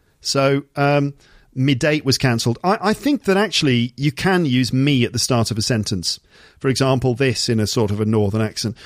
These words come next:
'What's the matter with you? Why, why have you got the ump?'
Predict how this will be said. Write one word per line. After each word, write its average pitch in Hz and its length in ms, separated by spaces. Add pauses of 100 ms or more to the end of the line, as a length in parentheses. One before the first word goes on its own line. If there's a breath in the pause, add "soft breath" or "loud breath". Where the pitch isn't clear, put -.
(160 loud breath)
'What's 208 220
the 202 120
matter 196 300
with 180 160
you? 196 340
Why, 196 280
why 190 300
have 170 120
you 175 140
got 151 240
the 160 140
ump?' 190 320